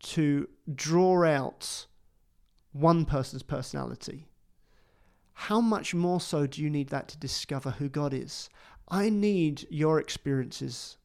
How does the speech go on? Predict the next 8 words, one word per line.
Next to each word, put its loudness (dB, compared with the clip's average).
of -4
God. -8
I 0
need -2
someone -2
else's, -2
um, -2
revelation. -2